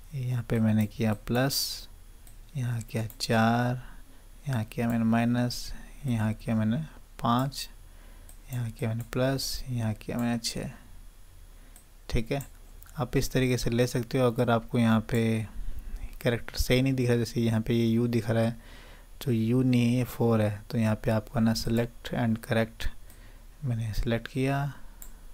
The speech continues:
ये है चार, यहाँ चार हो गया। थ्री प्लस फ़ोर माइनस फ़ाइव,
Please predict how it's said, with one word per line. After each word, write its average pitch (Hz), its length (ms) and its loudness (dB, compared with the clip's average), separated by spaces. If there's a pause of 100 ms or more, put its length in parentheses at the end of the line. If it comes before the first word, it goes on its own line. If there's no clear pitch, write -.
(760)
ये 117 140 0
है 110 180 -2
चार, 107 520 -2 (580)
यहाँ 117 140 -2
चार 113 280 -2
हो 113 80 0
गया। 131 180 -2 (720)
थ्री 139 200 8
प्लस 131 300 2
फ़ोर 127 380 2 (760)
माइनस 117 640 2 (960)
फ़ाइव, 120 260 4